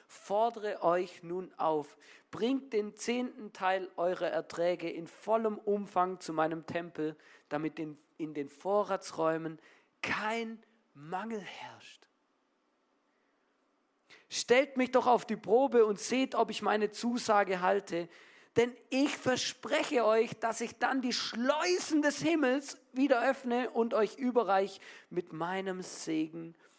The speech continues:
beschenke. Weißt du, das ist, das ist wirklich krass.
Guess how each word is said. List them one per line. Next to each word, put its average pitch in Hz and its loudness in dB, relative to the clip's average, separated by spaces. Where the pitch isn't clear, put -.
beschenke. 151 -8
Weißt 220 4
du, 254 4
das 226 0
ist, - -6
das 220 4
ist 165 -10
wirklich 240 -2
krass. - -8